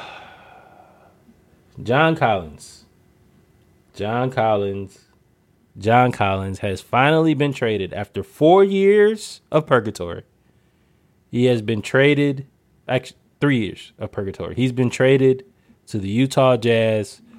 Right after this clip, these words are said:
for Rudy Gay, a bag of chips, and some menthol, uh, menthol cigarettes. <laughs>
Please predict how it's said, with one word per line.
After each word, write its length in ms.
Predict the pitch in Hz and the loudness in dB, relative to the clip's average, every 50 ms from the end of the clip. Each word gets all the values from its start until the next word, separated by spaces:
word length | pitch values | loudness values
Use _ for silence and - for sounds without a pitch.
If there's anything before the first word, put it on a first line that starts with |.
| - _ _ | -20 _ _
for 120 | - 98 | -10 -6
Rudy 320 | 98 107 123 139 151 160 156 | -2 0 2 2 4 2 2
Gay, 500 | 131 131 123 120 117 113 110 107 107 _ _ _ _ _ _ - - | 4 4 4 4 4 2 0 -2 -6 _ _ _ _ _ _ -14 -12
a 80 | 98 | -8
bag 320 | 92 107 123 131 131 123 127 | -4 0 2 2 2 2 0
of 80 | 123 | -4
chips, 500 | - - 131 123 117 - - - - - _ _ _ _ _ _ _ - | 0 0 2 2 2 -2 -6 -14 -16 -16 _ _ _ _ _ _ _ -8
and 240 | 110 110 107 104 98 | -4 -2 -2 -2 -2
some 240 | - - 110 101 104 | -4 -4 -4 0 2
menthol, 720 | 113 117 113 - - 107 107 104 101 101 98 95 - _ _ _ _ _ _ _ _ _ _ _ _ - | 2 2 0 2 2 2 4 4 4 2 -2 -4 -8 _ _ _ _ _ _ _ _ _ _ _ _ -12
uh, 580 | 101 101 101 101 98 98 95 95 92 87 87 - _ _ _ _ _ - | -8 -6 -4 -4 -4 -4 -4 -6 -6 -8 -10 -12 _ _ _ _ _ -4
menthol 400 | 107 110 110 104 - 107 101 95 | 0 0 0 2 2 0 -2 -2
cigarettes. 600 | - - 101 98 90 85 78 - - _ - - _ _ _ _ _ _ _ _ _ _ _ _ _ _ _ _ _ _ _ _ _ _ _ _ _ _ _ _ _ _ _ _ _ _ _ _ _ _ _ _ _ _ _ _ _ _ _ _ _ _ _ _ _ _ _ _ _ _ _ _ - _ _ _ _ _ _ _ _ _ _ _ _ _ - | -2 -4 -6 -6 -6 -8 -12 -14 -16 _ -20 -20 _ _ _ _ _ _ _ _ _ _ _ _ _ _ _ _ _ _ _ _ _ _ _ _ _ _ _ _ _ _ _ _ _ _ _ _ _ _ _ _ _ _ _ _ _ _ _ _ _ _ _ _ _ _ _ _ _ _ _ _ -20 _ _ _ _ _ _ _ _ _ _ _ _ _ -4
<laughs> 1600 | 131 113 - - 127 113 104 _ - 123 113 - - 120 104 101 98 98 107 _ _ - 127 117 - - 113 110 101 98 95 98 | -4 -2 0 0 0 0 0 _ -4 -4 -4 -2 -2 -2 -2 -2 -4 -6 -10 _ _ -6 -6 -6 -6 -4 -6 -4 -4 -4 -6 -10